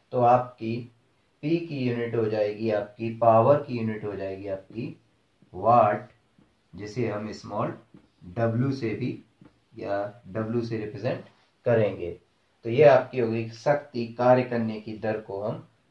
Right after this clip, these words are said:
शक्ति कहते हैं। तो इसकी unit हो गई आपकी watt या joule per सेकंड।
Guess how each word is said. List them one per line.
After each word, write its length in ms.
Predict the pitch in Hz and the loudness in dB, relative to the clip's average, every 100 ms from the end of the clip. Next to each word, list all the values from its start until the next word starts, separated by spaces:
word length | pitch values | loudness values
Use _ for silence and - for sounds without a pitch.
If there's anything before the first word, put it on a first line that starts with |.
| _ | _
शक्ति 380 | 127 - - 143 | -4 -4 -4 -4
कहते 400 | 127 117 107 107 | 0 -2 0 -2
हैं। 440 | 104 101 117 - _ _ _ - | -2 -2 -4 -8 _ _ _ -6
तो 60 | 120 | -4
इसकी 420 | 117 117 123 113 | -4 -6 -4 -2
unit 220 | 113 113 | 0 0
हो 100 | 107 | 0
गई 180 | 110 113 | 0 0
आपकी 540 | 110 - 143 208 208 _ - | 0 -2 -4 -4 -6 _ -8
watt 560 | 92 113 101 95 90 - _ - | 0 4 4 2 -4 -16 _ -2
या 220 | 110 113 | 2 2
joule 500 | 117 - 113 110 107 123 | 0 -2 0 0 -2 2
per 200 | 170 - - _ _ - | 2 0 -10 _ _ 0
सेकंड। 440 | 147 - 107 90 | 2 2 -2 -12